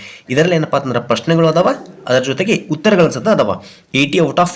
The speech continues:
ಏಯ್ಟಿ ಬೀಳ್ಬೇಕಪ್ಪ ಅಂತಂದ್ರೆ ಆಟೋಮೆಟಿಕ್ ಆಗಿ ನೀವೇನಪ್ಪ ಅಂತಂದ್ರೆ ಸಂಪೂರ್ಣವಾದಂಥ ಇದೊಂದು ವಿಡಿಯೋ ನೋಡ್ರಿ. ಯಾಕಪ್ಪ ಅಂತಂದ್ರೆ ಕರೆಕ್ಟ್ ಯಾ-, ಎಷ್ಟು ಅಂಕಗಳು ನಿಮಗೆ ಬರ್ತಾವೆ ಅಂತಕ್ಕಂಥದ್ದು ಇಲ್ಲೇ ಒಂದೇ ವಿಡಿಯೋದಲ್ಲಿ ನಿಮ್ಗೆ ಗೊತ್ತಾಗ್ತೈತಿ. ಬನ್ನಿ, ಮೊದಲನೇದಾಗಿ ಪ್ರಶ್ನೆ ಏನಿತ್ತು ಅಂತ ನೋಡೋಣ.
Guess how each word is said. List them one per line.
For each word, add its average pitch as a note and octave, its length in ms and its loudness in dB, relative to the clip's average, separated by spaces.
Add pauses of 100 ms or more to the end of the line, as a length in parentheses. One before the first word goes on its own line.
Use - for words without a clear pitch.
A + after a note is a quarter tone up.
ಏಯ್ಟಿ D3 220 0
ಬೀಳ್ಬೇಕಪ್ಪ D3 440 0
ಅಂತಂದ್ರೆ F3 260 -2
ಆಟೋಮೆಟಿಕ್ E3 460 0
ಆಗಿ D3+ 80 2
ನೀವೇನಪ್ಪ C#3+ 340 -2
ಅಂತಂದ್ರೆ D#3 580 -4 (100)
ಸಂಪೂರ್ಣವಾದಂಥ D#3+ 680 0
ಇದೊಂದು C3+ 400 -2
ವಿಡಿಯೋ C3+ 180 2
ನೋಡ್ರಿ. B2 260 0 (480)
ಯಾಕಪ್ಪ B2+ 240 -2
ಅಂತಂದ್ರೆ F#3 220 -4
ಕರೆಕ್ಟ್ D3 260 0
ಯಾ-, A#2+ 280 2
ಎಷ್ಟು D#3 680 0 (440)
ಅಂಕಗಳು C#3+ 300 0
ನಿಮಗೆ D3 220 -2
ಬರ್ತಾವೆ D3+ 500 2
ಅಂತಕ್ಕಂಥದ್ದು C#3 420 -2
ಇಲ್ಲೇ C#3 300 0
ಒಂದೇ C3+ 240 0
ವಿಡಿಯೋದಲ್ಲಿ A#2 340 -2
ನಿಮ್ಗೆ D3 420 -4
ಗೊತ್ತಾಗ್ತೈತಿ. G#2+ 640 -2 (240)
ಬನ್ನಿ, F#3+ 300 0
ಮೊದಲನೇದಾಗಿ C#3+ 500 -2
ಪ್ರಶ್ನೆ C3 320 -6
ಏನಿತ್ತು C3+ 400 -2
ಅಂತ A#2 140 -4
ನೋಡೋಣ. G#2 240 -2